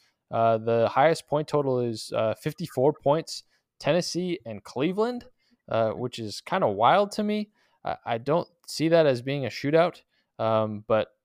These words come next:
you know, I, you don't bet against Vegas or whatever.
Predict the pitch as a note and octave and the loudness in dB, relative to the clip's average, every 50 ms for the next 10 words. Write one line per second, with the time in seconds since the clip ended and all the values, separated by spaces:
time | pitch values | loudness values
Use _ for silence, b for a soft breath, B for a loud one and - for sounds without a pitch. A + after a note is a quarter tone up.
0 | _ - - G#2 G2 G2+ A2 G#2 F#2+ G2+ - _ _ _ _ G#2+ A2 _ _ _ | _ -16 -14 -12 -10 -10 -10 -10 -12 -14 -18 _ _ _ _ _ -20 _ _ _
1 | _ _ _ _ - G#2+ G2 A2 G2+ - - G#2 G#2 A#2 A#2 A#2+ B2+ B2+ C3 C3+ | _ _ _ _ -20 -20 -18 -18 -20 -20 -20 -20 -18 -12 -8 -8 -4 0 2 2
2 | C3+ C#3 C3+ C#3 C#3+ - - C#3+ C#3+ _ - C#3+ D3 C#3+ C3+ C3 B2+ - B2+ A#2 | 2 2 0 -2 -6 -6 -10 -18 -14 _ -2 0 0 2 2 0 -2 -2 0 2
3 | A#2 A#2+ A#2+ A#2+ B2 A#2+ | 4 4 2 2 0 -4